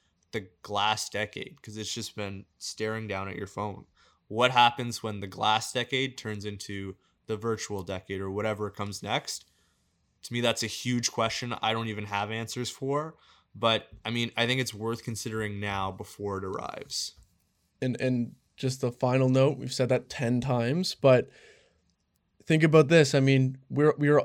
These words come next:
Speaker 2: inevitably headed to this pla-, this place where reality will be V R, it'll be digital, whatever.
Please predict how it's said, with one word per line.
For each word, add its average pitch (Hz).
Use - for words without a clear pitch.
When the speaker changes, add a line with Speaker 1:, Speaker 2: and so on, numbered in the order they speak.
Speaker 2:
inevitably 147
headed 139
to 139
this 135
pla-, 131
this 135
place 139
where 123
reality 123
will 123
be 123
V 120
R, 123
it'll 120
be 120
digital, 120
whatever. 123